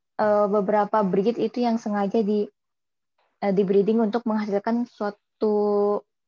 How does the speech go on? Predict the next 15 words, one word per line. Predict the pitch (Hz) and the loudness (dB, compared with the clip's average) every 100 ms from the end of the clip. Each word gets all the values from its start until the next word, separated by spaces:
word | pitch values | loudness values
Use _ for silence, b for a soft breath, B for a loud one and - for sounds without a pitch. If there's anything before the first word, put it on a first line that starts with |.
| _ | _
kualitas | 202 196 196 _ 220 226 - - _ _ _ _ | -2 0 -2 _ -4 -4 -16 -20 _ _ _ _
yang | 214 208 208 202 196 | -2 0 0 -2 0
berdasarkan | 196 202 - 220 | 0 0 -4 -4
kosmetik. | 208 202 185 - 190 196 | -6 -8 -12 -12 -12 -10
Misalnya, | 196 - 196 208 - B B B B _ - | -12 -8 -6 -6 -10 B B B B _ -2
eh, | 208 190 | 0 2
German | 202 202 | 0 0
Shepherd | 202 202 269 262 - | -4 -2 -2 -2 0
yang | 208 208 | 0 2
buat | 190 196 | 0 0
show | - 220 202 190 | 0 0 2 0
itu | - | -4
kan | 233 254 254 | -4 -2 -2
semakin | - 214 - 190 | -2 -6 -4 -6
lama, | 180 185 240 | -6 -4 -6